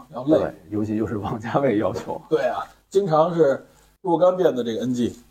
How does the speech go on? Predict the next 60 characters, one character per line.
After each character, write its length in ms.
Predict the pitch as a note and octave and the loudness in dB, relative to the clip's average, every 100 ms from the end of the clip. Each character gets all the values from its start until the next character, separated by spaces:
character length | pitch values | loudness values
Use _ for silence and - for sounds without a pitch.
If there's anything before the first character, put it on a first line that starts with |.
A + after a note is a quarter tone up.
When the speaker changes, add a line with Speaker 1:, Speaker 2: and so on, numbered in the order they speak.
| _ _ _ | _ _ _
Speaker 2:
能 260 | A2 A2 C3 | -4 0 0
请 260 | - F#2+ F#2+ | -2 -10 -4
到 400 | G#2+ G#2 G2 F#2 | -2 0 -2 -4
尤 100 | G2+ | -2
本 160 | A2 F#2+ | -2 -2
昌 300 | A2 G#2+ G#2+ | -4 -4 -2
演 200 | F#2+ - - | -2 -4 -6
这 80 | |
样 160 | G#2 F#2 | -4 -2
一 60 | F#2+ | -2
个 100 | G#2+ | -2
角 220 | G2 G2+ | -2 -2
色， 220 | A2 F2+ | -2 -2
应 100 | G2+ | -2
该 160 | G#2+ G#2 | -4 -4
是 240 | F#2+ F2+ | -6 -8
非 220 | - A#2 | -4 -4
常 180 | G2 F#2+ | -4 -10
幸 260 | - C3 G#2 | -6 -6 -6
运。 140 | - - - _ - | -10 -16 -20 _ 2
Speaker 1:
对， 160 | G3 E3 | 4 4
对， 120 | D#3+ D3+ | 2 2
对， 20 | |
对， 80 | C3+ | 2
Speaker 2:
也 80 | |
是 0 | |
非 60 | B2 | 0
常 80 | A2 | -4
难 180 | F#2+ G2+ | -6 -4
得。 60 | |
Speaker 1:
我 60 | A#2+ | 2
认 100 | A3 | 4
为 60 | A3+ | 4
是 120 | G3+ | 2
这 80 | F3+ | 2
部 80 | D#3+ | 4
剧 120 | D#3 | 2
的 60 | B2+ | 0
一 140 | B2 | 2
个 360 | B2 A#2 G#2 G2 | 2 2 0 -6
精 200 | C3 B2+ | -6 -8
彩 140 | G#2+ | -6
的 60 | F#2 | -8
点。 220 | F#2 D#2 | -10 -8
所 140 | D3+ E3+ | -4 -2
以 80 | |
相 260 | D3 A3 D4+ | 0 -2 0
对 140 | E4 | 2
来 180 | D3 A#2 | 2 2
说， 140 | B2+ B2 | -2 -2
尤 80 | |
其 160 | D3 D#3 | 0 2
是 80 | C#3+ | 2
两 160 | A2 A2+ | -2 -6
人 80 | |
一 60 | C#3 | -8
开 180 | C3 C#3+ | -4 -6
始 160 | G#2 A2 | -6 -10
就 120 | A#2 | -10
是 160 | A2+ | -10